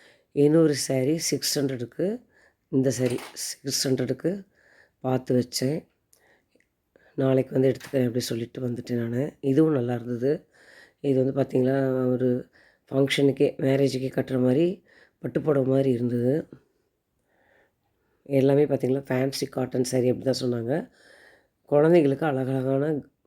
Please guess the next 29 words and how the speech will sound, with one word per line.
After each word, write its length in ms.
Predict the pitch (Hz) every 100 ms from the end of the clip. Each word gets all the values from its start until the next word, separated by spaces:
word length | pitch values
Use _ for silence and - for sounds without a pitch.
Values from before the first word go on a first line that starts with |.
| -
ஃப்ராக் 340 | 143 127 123 -
இருந்தது, 520 | 123 120 117 139 - _ _ _ _ _
அதுவும் 240 | 143 143
பெண் 240 | 127 135 135
குழந்தைங்களுக்கு 720 | 135 131 127 127 123 170 208 190 _ _ _ 135
கவுனு 360 | 131 131 139 131
ரொம்ப 360 | 127 131 151
அழகா 280 | 156 123 123
இருந்தது. 320 | 123 120 117
ஆனா, 160 | 143 131
விலை 320 | 127 123 127
தான் 160 | 135 147
எல்லாமே 340 | 127 131 160 - _ _ _ -
எது 180 | 139 151
எடுத்தாலும் 380 | 147 139 151 151
ஃபைவ் 180 | 139 135
ஹண்ட்ரட் 240 | 139 135 139
அப்படிங்கிறாங்க. 440 | 127 127 127 123
சின்ன 340 | 127 135 143 147
குழந்தைங்களுக்கு 420 | 135 127 131 123
கூட 60 | 135
பார்த்தா 260 | 127 120
ஃபைவ் 180 | 131 127
ஹண்ட்ரட், 180 | 127 123
சிக்ஸ் 320 | 127 127 -
ஹண்ட்ரட் 220 | 131 123 123
அப்படிங்கிறாங்க. 440 | 120 120 120 117 143 - _ _ - - _ _ _ _ _ -
அதனால 300 | 131 127 135
வந்து 440 | 127 131 170 196